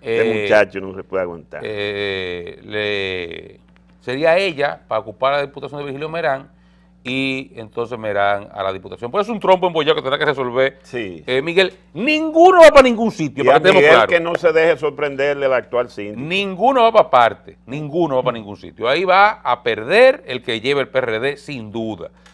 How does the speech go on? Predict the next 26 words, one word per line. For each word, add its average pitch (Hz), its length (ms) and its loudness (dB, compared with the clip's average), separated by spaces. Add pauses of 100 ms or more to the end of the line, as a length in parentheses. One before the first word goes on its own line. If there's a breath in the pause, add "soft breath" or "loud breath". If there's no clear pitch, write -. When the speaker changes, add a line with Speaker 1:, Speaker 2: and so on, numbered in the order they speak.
(180 soft breath)
Speaker 2:
Ahí 123 140 -6
tiene 147 460 2
el 135 80 -6
P 139 100 -4
L 135 140 0
D 143 100 0
a 139 40 0
René 131 260 -2
Polanco, 147 560 0
que 117 80 -6
está 127 180 0
muy 135 240 -6
alto, 180 260 2
Speaker 1:
Una 156 240 4
línea, 135 440 2
Speaker 2:
y - 60 2
a 143 80 6
Speaker 1:
René - 100 -4
Speaker 2:
Carlos 165 340 2
Speaker 1:
Polanco. 156 60 -6
Speaker 2:
Guzmán, 156 340 2
que 156 100 -8
también 127 380 -4
está 127 140 -2
muy 107 200 -10
bien. 73 220 -20